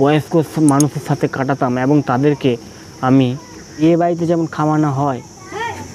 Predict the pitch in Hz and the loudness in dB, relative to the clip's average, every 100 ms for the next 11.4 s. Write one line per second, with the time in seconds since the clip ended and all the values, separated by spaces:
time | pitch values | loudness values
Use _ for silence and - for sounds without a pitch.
0 | - - 160 175 165 180 180 165 143 139 | -8 -2 0 0 2 2 2 2 0 -2
1 | 165 - - - - - - 135 151 156 | -8 -16 -16 -16 -16 -16 -6 0 0 2
2 | 160 160 156 156 151 151 160 156 143 139 | 0 -2 0 0 0 -2 -2 -2 -4 -4
3 | 175 143 127 143 139 170 156 - - 147 | -6 -6 -2 -2 0 -2 -4 -8 -2 0
4 | 139 139 - 151 147 143 - 151 151 147 | 2 -2 -4 -2 -2 -2 -2 0 0 0
5 | 156 151 - 135 - 135 147 143 151 143 | -2 -2 -2 -4 -2 0 0 0 -2 -2
6 | 131 - - - - - - 143 135 143 | -4 -8 -18 -20 -18 -6 -2 0 0 -2
7 | 151 - - 135 147 151 165 156 147 151 | -2 -6 -4 0 2 0 0 0 0 -2
8 | 123 127 - - - - 143 131 135 123 | -2 -6 -12 -18 -14 -8 -4 -4 -4 -6
9 | 104 127 147 139 117 - - - - - | -4 -4 -2 -2 -6 -14 -18 -18 -10 -6
10 | 135 165 170 165 170 160 - 156 - 151 | -2 0 0 2 0 -2 -4 -6 -2 0
11 | 156 156 156 | 2 2 0